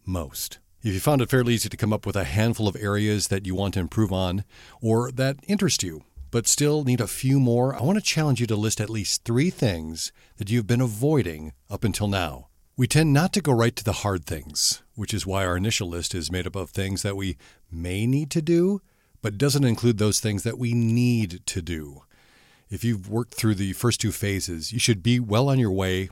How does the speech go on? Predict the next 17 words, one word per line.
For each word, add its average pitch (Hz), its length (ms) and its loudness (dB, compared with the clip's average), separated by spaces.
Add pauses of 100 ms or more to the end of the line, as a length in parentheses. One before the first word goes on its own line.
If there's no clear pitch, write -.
to 110 160 2
intentionally, 98 640 0
if 82 100 -6
not 95 140 -4
habitually, 85 680 -2 (240)
doing. 85 480 0 (300)
This - 140 -2
confidence 107 560 -2
and 87 160 -8
formed - 460 -4
process 98 840 -2
will 98 180 -8
help 107 220 -4
you 98 80 -2
tackle - 400 -8
the 85 140 -8
deeper, 98 440 -8